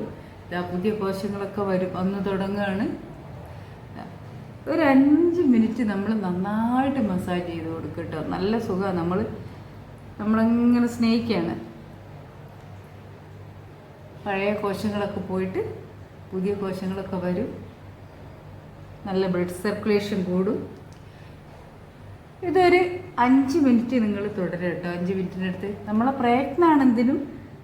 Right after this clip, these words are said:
റിസൾട്ട് ഉണ്ടാവുക. അല്ലാതെ എനിക്ക് ഫെയർനെസ് വേണം അല്ലെങ്കിൽ എനിക്ക് രക്ഷപ്പെടണം എന്ന് വിചാരിച്ച് നമ്മൾ വെറുതെ ഇരുന്നാൽ കിട്ടില്ല. നമ്മുടെ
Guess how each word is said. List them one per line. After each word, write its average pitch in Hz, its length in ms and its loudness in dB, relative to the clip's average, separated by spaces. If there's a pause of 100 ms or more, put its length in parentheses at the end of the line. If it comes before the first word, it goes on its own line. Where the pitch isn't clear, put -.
റിസൾട്ട് 208 440 -2
ഉണ്ടാവുക. 160 360 -4 (1080)
അല്ലാതെ 214 380 2
എനിക്ക് 220 260 2 (100)
ഫെയർനെസ് 254 480 4
വേണം 247 220 6 (100)
അല്ലെങ്കിൽ 226 340 2
എനിക്ക് 220 240 0
രക്ഷപ്പെടണം 254 500 0 (140)
എന്ന് 262 120 6 (100)
വിചാരിച്ച് 240 440 2
നമ്മൾ 240 160 2 (100)
വെറുതെ 247 320 2
ഇരുന്നാൽ 262 360 4
കിട്ടില്ല. - 320 -6 (2250)
നമ്മുടെ 196 220 -2